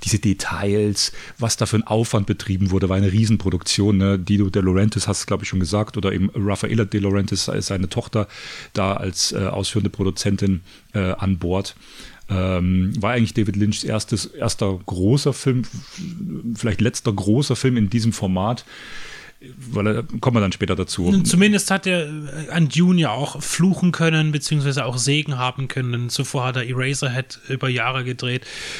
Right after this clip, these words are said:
Speaker 2: der letztlich ein kleiner Kulthit wurde, nachdem er fertiggestellt wurde, dann der Elefantenmensch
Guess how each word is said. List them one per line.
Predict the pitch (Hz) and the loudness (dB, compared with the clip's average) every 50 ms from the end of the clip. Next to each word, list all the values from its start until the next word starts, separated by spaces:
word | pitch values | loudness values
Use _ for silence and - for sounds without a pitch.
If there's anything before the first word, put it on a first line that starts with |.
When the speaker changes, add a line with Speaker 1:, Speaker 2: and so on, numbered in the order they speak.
| - - - - | -12 -10 -4 -2
Speaker 2:
der | 147 | 0
letztlich | 139 147 151 - - 156 147 131 | 0 0 0 0 -2 -4 -4 -2
ein | 143 147 | -4 -4
kleiner | 131 - 151 151 147 | -2 -2 -2 -2 -2
Kulthit | - - - 170 190 - 175 180 160 143 147 | 0 2 2 2 4 4 2 0 0 2 0
wurde, | 156 156 160 160 | 0 2 2 2
nachdem | 151 143 - - 151 147 | 0 0 0 -2 0 0
er | 151 143 | 0 -2
fertiggestellt | - 151 143 147 139 - 151 139 - 151 139 135 127 | -4 -6 -6 -6 -6 -6 -6 -4 -2 -2 -2 -2 0
wurde, | 139 139 135 139 139 113 - 127 131 | 0 0 0 0 -2 -2 -6 -8 -4
dann | 135 143 147 139 131 | -2 0 0 0 0
der | 143 120 120 | -2 -2 -2
Elefantenmensch | 139 151 147 - - - 160 165 - - 151 147 143 147 151 139 - - - | -2 -4 -4 -4 -4 -4 -4 -4 -4 -4 -4 -2 0 0 0 0 -2 -4 -6